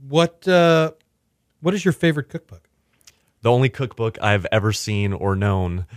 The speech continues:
Speaker 2: is the Hotel Zacher cookbook. And so, you know, my dad translates it,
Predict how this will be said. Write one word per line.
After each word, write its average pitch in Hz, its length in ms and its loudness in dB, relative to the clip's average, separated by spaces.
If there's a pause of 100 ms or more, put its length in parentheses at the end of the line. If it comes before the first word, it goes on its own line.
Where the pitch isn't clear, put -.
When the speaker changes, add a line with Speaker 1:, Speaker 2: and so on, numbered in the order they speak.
(160)
Speaker 2:
is 95 280 -6
the 87 360 -6
Hotel 95 400 -4
Zacher 87 360 -6
cookbook. - 420 -12 (420)
And 90 160 -10
so, 82 320 -8 (240)
you - 80 -14
know, 82 220 -8 (140)
my 95 140 -2
dad 95 220 0
translates 107 560 -2
it, 107 200 -2